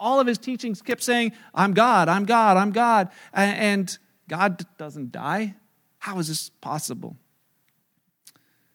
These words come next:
And it's not what they went out and said. A few weeks later, they're running around Jerusalem, and what's their message? <laughs>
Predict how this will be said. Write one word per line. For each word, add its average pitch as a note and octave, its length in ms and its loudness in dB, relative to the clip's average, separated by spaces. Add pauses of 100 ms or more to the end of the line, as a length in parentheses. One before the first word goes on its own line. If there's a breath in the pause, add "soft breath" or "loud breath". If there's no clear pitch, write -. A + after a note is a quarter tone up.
(760)
And - 80 -8
it's D#3 140 -6
not A3 120 -2
what G3+ 100 -14
they F3+ 80 -6
went E3 160 -8
out D#3 120 -10
and D3+ 100 -14
said. C3+ 300 -10 (340)
A - 40 -20
few A3 160 -2
weeks G#3 240 -6
later, B3 340 0 (320)
they're A#3 140 -2
running A#3 280 0
around A3+ 280 0
Jerusalem, B3 420 -4
and F#3+ 120 -6
what's B3 180 -8
their B3 100 -4
message? B3 400 -4 (580 loud breath)
<laughs> G#3+ 100 4